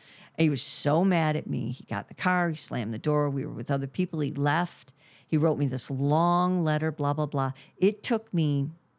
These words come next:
thirty years to bring it up to him. Thirty years to bring it up to him. I picked him up. We were, uh, going somewhere. Uh, he was in town.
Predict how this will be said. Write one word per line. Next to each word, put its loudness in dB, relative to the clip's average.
thirty 2
years 0
to -6
bring 2
it 0
up -2
to 0
him. 0
Thirty 4
years 0
to -4
bring 2
it 0
up -2
to -4
him. -4
I 2
picked -2
him 2
up. -2
We -2
were, -4
uh, -2
going 2
somewhere. 0
Uh, 0
he 0
was 0
in 2
town. 0